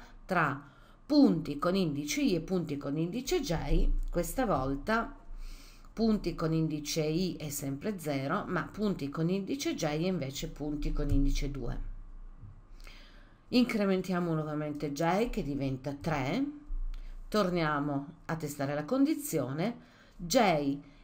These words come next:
è minore di DIM, sì è minore, quindi ancora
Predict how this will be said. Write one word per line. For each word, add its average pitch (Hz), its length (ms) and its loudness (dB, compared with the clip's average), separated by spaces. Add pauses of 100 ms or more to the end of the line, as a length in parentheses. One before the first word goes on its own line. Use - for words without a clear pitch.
è 247 100 6
minore 175 380 4
di 156 160 -4
DIM, 151 520 -2 (120)
sì 160 500 0
è 160 120 -4
minore, 147 500 -2
quindi 139 500 -4
ancora 185 720 0